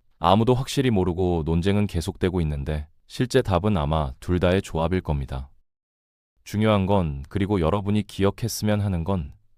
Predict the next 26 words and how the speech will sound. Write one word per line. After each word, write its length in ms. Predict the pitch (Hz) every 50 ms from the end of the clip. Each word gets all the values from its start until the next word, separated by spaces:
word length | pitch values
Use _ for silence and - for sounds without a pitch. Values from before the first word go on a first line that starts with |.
| _ _ _ _ _ _ _ -
중앙 320 | - - 110 120 123 113
아메리카 540 | 95 95 104 107 104 107 - - - 113 104
전역에 460 | - - - 87 92 101 101 107 101
걸친 640 | 90 92 87 82 - - - 98 90 80 71 65 64 -
올멕 420 | - 87 95 101 107 113 117 -
접촉의 460 | - - 90 - - - 101 92 101 87
엄청난 640 | 73 73 80 90 90 - - 127 120 113 110 95
범위입니다. 680 | - - 80 85 90 87 78 73 71 65 71 71 71 - _ _ _ _ _ _ _ _ _ _ _ _ _ -
이 180 | 110 117 123
접촉과 500 | - - 101 - - - 123 - 127 120
함께 340 | 113 107 92 - 107 104 95
우리가 400 | 85 76 80 82 95 95 107 98
논의해온 720 | 82 80 82 90 95 95 90 87 87 92 95 82 71 67 69 - _ _ _ _ _ _ -
문화적, 500 | - 87 92 95 95 90 92 92 - -
종교적 520 | - - 95 98 95 107 101 107 95 85 82
요소들이 440 | 82 82 - 104 87 92 90 90
퍼져나갔는데, 960 | - - - - 127 120 113 95 80 78 82 76 73 71 67 67 85 87 76 - _ _ _ -
마이클 340 | 82 85 92 101 - 143
코 160 | 135 - - 131
박사의 320 | 135 127 - - 123 117
말을 260 | 107 90 82 87 95
빌리자면, 720 | 95 - 87 85 87 80 78 76 78 90 92 82 71 67 - -
올멕이 440 | 82 92 101 107 110 110 113 123 127
가지 300 | - - 92 87 - 110
않은 260 | 85 110 85 95 196
곳과 560 | 90 90 82 _ - - 82 73 69 65 -